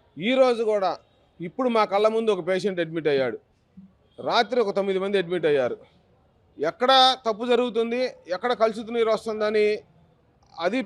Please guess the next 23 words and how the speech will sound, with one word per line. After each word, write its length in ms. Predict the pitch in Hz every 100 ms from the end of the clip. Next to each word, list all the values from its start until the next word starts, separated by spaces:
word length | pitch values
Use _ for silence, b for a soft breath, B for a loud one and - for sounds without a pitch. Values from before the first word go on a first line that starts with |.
| - -
పర్యవేక్షణ 540 | 202 233 240 226 233 220
చేయాలా, 540 | 208 202 196 220 214 _ _ -
లేదా 280 | 151 233 247
దాని 220 | 214 214
మీద 140 | 220 233
మానిటరింగ్ 540 | 202 214 226 214 208
చేయాలా, 420 | 190 185 185 220 214
సమీక్షలు 480 | 208 233 240 233 196
చేయాలా? 400 | 170 151 139 127 - _ _ _ 135
ఏదో 240 | 202 262
తెలుగుదేశం 540 | 214 247 269 262 254 240
ప్రభుత్వంలో 680 | 240 240 240 233 233 233
మొక్కగా 460 | 202 196 233 240 233
ఉన్నటువంటి 880 | 226 220 214 214 208 196 190 185 - _ -
విడదల 340 | 175 233 240
రజని 500 | 226 220 226 220 214 - _ - 196
ఈరోజు 260 | 233 240
వైసీపీలో 560 | 226 240 247 226 247 233
మంత్రి 320 | 208 220 226
అయ్యి 380 | 220 208 214 214 - _ _ _ _ _ 196
తెలుగుదేశం 480 | 262 277 269 254
పార్టీని 360 | 240 240 220 214
విమర్శించి 720 | 214 247 202 233 202 220 214